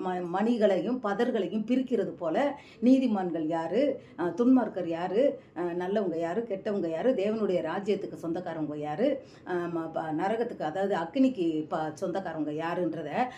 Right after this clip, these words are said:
அந்த கோதுமை ம-, மத பதர்களை அக்கினியில போட்டு எரிக்கிறது போல, அக்கினிக்கு தள்ளிருவாங்க. ஆனா, ஆ, தேவனுடைய சித்தத்தின்படி செய்தவர்கள், தேவனுடைய பிள்ளைகளா இருக்கிறவங்கள மறுரூபப்படுத்தி அவங்க கூட்டிட்டு போவாங்க. இது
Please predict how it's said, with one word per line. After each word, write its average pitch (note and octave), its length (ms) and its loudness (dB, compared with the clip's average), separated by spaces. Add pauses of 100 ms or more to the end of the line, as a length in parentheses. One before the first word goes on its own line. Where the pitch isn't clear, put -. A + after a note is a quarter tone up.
(140)
அந்த F#3 240 -2
கோதுமை C#4 480 6
ம-, E3+ 380 -2
மத F3 260 -2
பதர்களை G3+ 580 -2 (340)
அக்கினியில A#3 500 6
போட்டு G3+ 220 -2
எரிக்கிறது F#3 440 0
போல, F#3 520 -2 (220)
அக்கினிக்கு D#4+ 560 4
தள்ளிருவாங்க. A#3+ 640 4 (1300)
ஆனா, G3 480 0 (120)
ஆ, E3 240 -2
தேவனுடைய G#3 680 4
சித்தத்தின்படி G#3 640 0
செய்தவர்கள், G3+ 640 2
தேவனுடைய F#3+ 540 2
பிள்ளைகளா G3 420 2
இருக்கிறவங்கள F#3+ 600 0 (360)
மறுரூபப்படுத்தி A#3+ 840 4 (340)
அவங்க G3 460 -2
கூட்டிட்டு G3+ 40 -2
போவாங்க. D3+ 540 -6 (560)
இது G3+ 600 2